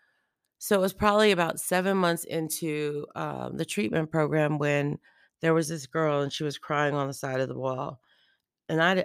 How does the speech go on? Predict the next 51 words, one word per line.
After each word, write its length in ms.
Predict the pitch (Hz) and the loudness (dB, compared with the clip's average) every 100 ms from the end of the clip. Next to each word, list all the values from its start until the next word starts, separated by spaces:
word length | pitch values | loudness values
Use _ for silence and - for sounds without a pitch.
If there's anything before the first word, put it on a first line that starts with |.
| - | -2
I 120 | 156 170 | 0 2
necessarily 640 | 170 147 - 160 151 143 | 2 0 0 2 2 4
didn't 220 | 143 127 | 2 2
really 200 | 131 139 | 0 0
like 280 | 127 131 139 | 0 -2 -2
her, 220 | - - - | -6 -6 -4
I 40 | |
mean, 360 | 147 131 123 - | -2 -2 -4 -10
if 120 | 123 131 | -10 -8
I'm 100 | 127 | -6
just 220 | 131 - | -8 -6
being 200 | 127 120 | -8 -4
honest, 360 | - 135 135 - | -2 -2 -2 -4
and 100 | 156 | -4
she 160 | 196 180 | 2 4
knows 240 | 139 135 | 4 4
that, 140 | 139 135 | 0 -2
I 60 | |
share 220 | 135 151 135 | -2 -2 0
this, 280 | 135 131 - _ - - _ | -2 -4 -10 _ -20 -20 _
uh, 220 | 90 87 135 | -8 -6 0
more 280 | 156 147 | 2 4
than 160 | 135 131 | 2 -2
just 200 | 131 127 | -4 -6
now, 300 | 143 135 131 | -4 -4 -4
but 320 | 139 151 104 - _ _ _ _ _ - | 2 2 2 -4 _ _ _ _ _ -14
she's 280 | - 151 | -8 -8
crying 380 | - 175 165 160 | -4 0 2 2
on 100 | 156 151 | 2 0
the 40 | |
side 200 | - 143 | 0 0
of 60 | 135 | 2
the 80 | 127 | 0
wall, 380 | 131 135 131 - - - - _ - | 0 -2 -4 -10 -20 -20 -20 _ -4
and 80 | 143 | 0
in 80 | 135 | 4
my 180 | 156 | 6
mind, 340 | 156 135 127 131 | 6 4 2 0
I 60 | |
was 120 | 147 107 | -4 -6
like, 100 | 123 | -12
"Here 320 | - 131 131 | -4 0 0
we 140 | 143 151 | 0 0
go 180 | 160 160 | 0 0
with 120 | 160 | 0
this 120 | 160 | -4
Gone 280 | 160 160 170 | -2 0 0
with 100 | 165 | 0
the 80 | 170 | 2
Wind 260 | 170 147 | 2 0
shit," 320 | - 135 131 | -2 -2 -2